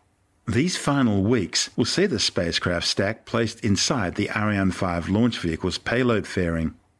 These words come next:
And there's the preparations for the launch vehicle itself,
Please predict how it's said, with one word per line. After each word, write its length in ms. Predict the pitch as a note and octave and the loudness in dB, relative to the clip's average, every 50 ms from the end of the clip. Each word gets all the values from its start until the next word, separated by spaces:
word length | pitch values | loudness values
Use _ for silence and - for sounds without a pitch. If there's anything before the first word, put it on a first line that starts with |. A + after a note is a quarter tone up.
| _ _ _ _ _ - | _ _ _ _ _ -4
And 200 | - D3+ D3+ B2 | 0 2 2 4
there's 200 | G2+ G2 F#2 - | 2 2 -2 -4
the 80 | - F2+ | -6 -8
preparations 720 | - - B2+ A2 - G#2 G2+ A2 A#2+ A2+ - A2+ G#2+ F#2+ - | -4 -4 -4 -2 -2 -2 0 0 0 0 0 0 -2 -2 -2
for 80 | - | -2
the 80 | G#2+ G#2+ | 0 0
launch 260 | G#2 A2 B2 A#2 - | 2 2 0 0 0
vehicle 300 | - B2 B2+ - A2 G#2+ | 0 0 2 2 2 0
itself, 560 | G2+ - - - - G3 C#3 F#2+ E2 - - | -2 -2 -2 0 2 2 0 0 -4 -8 -12